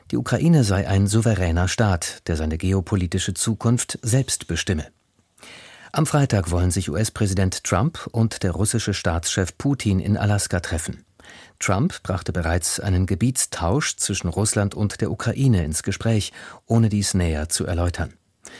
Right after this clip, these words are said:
Der ukrainische Präsident Selenskyj schloss aus, Gebiete an Russland abzutreten.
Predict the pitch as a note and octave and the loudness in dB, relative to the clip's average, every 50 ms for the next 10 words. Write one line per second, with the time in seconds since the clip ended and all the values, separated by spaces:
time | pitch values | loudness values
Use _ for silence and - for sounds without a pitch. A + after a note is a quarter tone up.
0 | - - - - - - G2+ F2 A2+ - - - D#3+ E3+ D#3 - C#3+ C3 - C3 | -20 -20 -20 -18 -6 -4 -2 -2 0 0 0 0 2 2 2 0 -2 0 2 0
1 | A#2+ A2 A#2 A#2 G#2+ - F#2+ E2+ F2 G#2 - - - C#3+ C#3+ C3+ - F#2 E2+ F2 | 2 4 2 2 2 2 0 2 2 2 0 0 0 0 0 0 0 0 0 0
2 | - - - F#2+ F#2 A2 A#2+ - - - A#2+ A2+ - B2+ A#2 - A2+ G#2 - G2+ | -2 -2 -2 -2 0 0 0 -2 -2 -2 -2 0 2 0 0 2 0 0 2 2
3 | F#2 E2+ D#2+ E2+ E2+ - - F2+ E2+ F#2 G2+ - - - - A2+ A2+ - - - | 0 0 0 -2 -2 -2 0 0 0 0 0 -2 -6 -6 -4 -4 -4 -2 -2 -2
4 | - G2 E2+ - - D2 - - - - | -2 -2 -4 -6 -8 -10 -10 -10 -12 -14